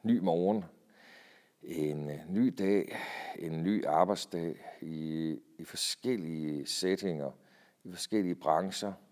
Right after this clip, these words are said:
Og tak fordi, at, øh, du kalder os til at omvende os, til at tænke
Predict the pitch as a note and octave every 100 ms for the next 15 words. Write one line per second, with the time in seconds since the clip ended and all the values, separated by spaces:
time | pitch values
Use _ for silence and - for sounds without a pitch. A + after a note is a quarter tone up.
0 | _ _ _ _ _ - - _ _ _
1 | _ _ - G2 B2 A#2 A2 G#2+ G2 F#2
2 | F#2 - G2+ F2+ E2+ D#2+ D#2 - - -
3 | - - - _ _ _ _ _ _ _
4 | - - _ _ _ _ - G#2 G2+ F#2+
5 | A2 E2+ - G2 E2 F#2 A#2+ G2 E2 G1+
6 | - - - G#2+ F#2 - - E2 E2+ G2+
7 | G2+